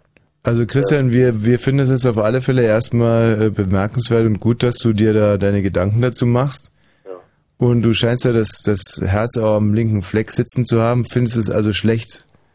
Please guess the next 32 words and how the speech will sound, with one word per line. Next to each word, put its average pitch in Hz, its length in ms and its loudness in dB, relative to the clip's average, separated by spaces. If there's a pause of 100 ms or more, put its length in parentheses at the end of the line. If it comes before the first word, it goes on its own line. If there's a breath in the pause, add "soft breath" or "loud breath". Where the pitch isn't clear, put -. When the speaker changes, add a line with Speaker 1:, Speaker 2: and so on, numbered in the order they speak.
(280)
Speaker 1:
und 110 140 0
forderst 143 540 0
eine, 120 260 2
genauso 120 400 2
wie 113 80 0
wir 123 80 2
eine 127 140 2
lückenlose 135 720 2
Aufklärung 131 460 0
dieser 123 180 2
Geschehnisse 127 580 2
und 113 200 0
dass 113 120 0
die 120 140 -2
Verantwortlichen 127 800 0
auch 127 260 -2 (380 loud breath)
ins 131 200 0
Gefängnis 185 480 0
kommen. 90 360 -2 (340)
Speaker 2:
Ja, 95 60 -6 (140)
also 101 200 -4
ist 92 180 -10
das 101 140 2 (140)
überhaupt 92 400 -6
so 101 80 -6
im 92 100 -12
Staat 101 300 -6 (120)
eher 95 140 -4
mehr 87 180 -4
Bildung 107 460 0
sozusagen, 95 460 -4
also 90 200 -12